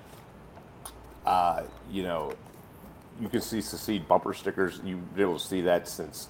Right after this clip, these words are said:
you know, since they invented bumper stickers in the fifties. There's a strong, like, cohesive identity there, as well as, like, a economic power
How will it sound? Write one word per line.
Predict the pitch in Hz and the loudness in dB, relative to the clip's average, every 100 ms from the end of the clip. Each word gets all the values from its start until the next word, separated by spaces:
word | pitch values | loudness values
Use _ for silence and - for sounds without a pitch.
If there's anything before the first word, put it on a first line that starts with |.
| - | -4
you | 85 | -2
know, | 71 67 - - | -2 -4 -8 -8
since | 110 | 2
they | 110 | 4
invented | 90 95 82 | 4 2 6
bumper | 95 87 | 6 6
stickers | - 82 76 | 0 -2 -2
in | - | -10
the | - | -4
fifties. | - - - - - - - - - - - - | -2 -2 -8 -14 -18 -18 -18 -18 -20 -20 -8 2
There's | 107 90 | 2 2
a | |
strong, | 90 - - 117 120 127 127 123 110 107 - | -2 -4 2 6 10 10 10 6 2 -2 0
like, | 92 - | 0 -2
cohesive | - 78 110 107 - 98 - | -12 -8 -4 -4 0 0 0
identity | 85 87 90 87 85 | -4 -4 -4 -4 -6
there, | 76 78 80 78 78 - - - - - - - | -4 -2 -2 -2 -4 -10 -18 -18 -18 -18 -8 0
as | 87 85 | 0 6
well | 107 107 104 | 8 10 8
as, | 82 | 4
like, | 90 87 | 0 0
a | 80 - - | -4 -2 -2
economic | 104 104 95 92 85 - | 0 2 2 2 -2 -4
power | 92 90 90 87 | 0 4 6 4